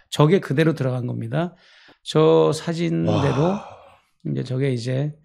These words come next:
Speaker 1: 어, 전달이 된 건데, 어, 사실 이제 취임 백일을 맞이해서 국정이 굉장히 이제, 아, 너무나 이게 그냥 점수를 매긴다면 거의 뭐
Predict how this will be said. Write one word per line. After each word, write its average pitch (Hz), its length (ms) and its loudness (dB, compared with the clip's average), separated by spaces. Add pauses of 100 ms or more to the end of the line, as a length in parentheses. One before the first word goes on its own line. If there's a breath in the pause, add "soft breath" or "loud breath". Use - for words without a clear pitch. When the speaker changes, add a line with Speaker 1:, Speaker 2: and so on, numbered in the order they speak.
(420)
Speaker 1:
어, 123 100 -10
전달이 127 640 -4
된 135 220 -2
건데, 131 640 0 (840 soft breath)
어, 156 320 -2
사실 180 720 0 (680)
이제 - 240 -8
취임 190 380 0
백일을 156 420 2
맞이해서 135 960 -2 (360)
국정이 147 1040 0 (340)
굉장히 170 600 0
이제, 123 420 -6 (720)
아, 113 360 -12
너무나 156 380 2
이게 135 320 -2 (560)
그냥 135 480 -8
점수를 151 440 0
매긴다면 131 800 0
거의 190 280 0
뭐 156 380 0